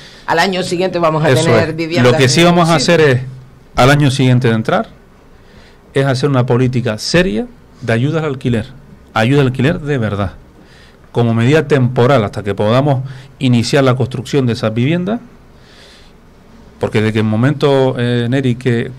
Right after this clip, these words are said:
Speaker 2: construyamos más viviendas, lo que va a hacer es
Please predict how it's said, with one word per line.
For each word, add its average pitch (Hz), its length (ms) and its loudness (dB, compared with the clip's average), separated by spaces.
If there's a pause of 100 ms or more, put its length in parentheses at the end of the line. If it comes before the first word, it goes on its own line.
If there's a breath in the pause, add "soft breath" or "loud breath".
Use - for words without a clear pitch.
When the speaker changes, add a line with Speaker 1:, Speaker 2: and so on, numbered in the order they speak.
Speaker 2:
construyamos 127 580 0
más 147 160 0
viviendas, 160 460 -2 (520 loud breath)
lo 117 180 0
que 120 80 -2
va 135 80 4
a - 20 4
hacer 147 200 0
es 156 200 0